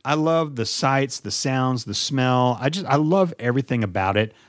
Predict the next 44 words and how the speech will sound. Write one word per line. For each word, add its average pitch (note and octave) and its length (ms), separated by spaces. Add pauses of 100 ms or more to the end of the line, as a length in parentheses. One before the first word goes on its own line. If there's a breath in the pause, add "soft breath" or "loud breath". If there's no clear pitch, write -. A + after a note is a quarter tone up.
I D3+ 100
got G3+ 140
a G3+ 40
little F3 160
burned C3 280
out C3+ 240
when B2 160
I A2+ 60
went A2+ 180
to A#2 80
every A#2 200
game A2+ 280
for A2+ 120
my F#2+ 120
job. A2+ 540
And G#2+ 140
once B2 180
it - 60
kinda A#2 180
became G#2+ 320
a - 20
job, A2 480
and G2 140
once A2+ 180
I G#2 240
met A2 320
the A2+ 80
players A2 480
and G2+ 80
talked A2 220
to A2+ 80
the G2 80
players G#2 420
and G2 140
found G#2+ 200
out G#2 260
so A#2+ 140
many G#2+ 200
of G#2 80
them G#2 120
were G2+ 100
just G2 200
complete G#2+ 360
assholes, G2 580